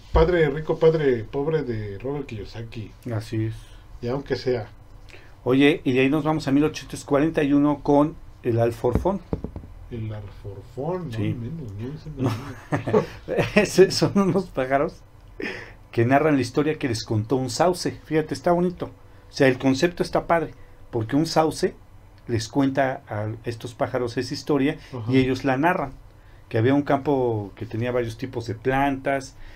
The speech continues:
Speaker 2: entre ellas estaba el alforfón, situada frente al viejo sauce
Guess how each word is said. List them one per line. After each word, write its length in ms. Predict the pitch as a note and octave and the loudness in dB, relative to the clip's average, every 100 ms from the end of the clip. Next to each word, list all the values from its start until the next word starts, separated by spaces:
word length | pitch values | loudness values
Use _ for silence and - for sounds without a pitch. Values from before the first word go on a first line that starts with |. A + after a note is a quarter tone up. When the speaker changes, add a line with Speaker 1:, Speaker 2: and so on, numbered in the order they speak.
| - - | -20 -10
Speaker 2:
entre 280 | A2 G#2+ B2 | -4 0 2
ellas 180 | B2 A#2 | 2 0
estaba 300 | A2+ B2+ B2 | -2 2 2
el 80 | A#2 | 2
alforfón, 640 | A2+ A2 B2 A#2 F#3+ A#3+ - - - - - | 0 0 -2 2 0 0 -6 -16 -20 -20 -18
situada 880 | - A#2 A2+ C3 C3 C3 B2 A2+ - | -8 -8 0 2 4 2 0 -4 -12
frente 320 | - A2+ A2 | -4 -2 0
al 80 | A2 | 0
viejo 300 | A2 B2 B2 | 0 -2 -2
sauce 500 | A2+ D#3 F3 - C#3+ | 2 4 4 0 -8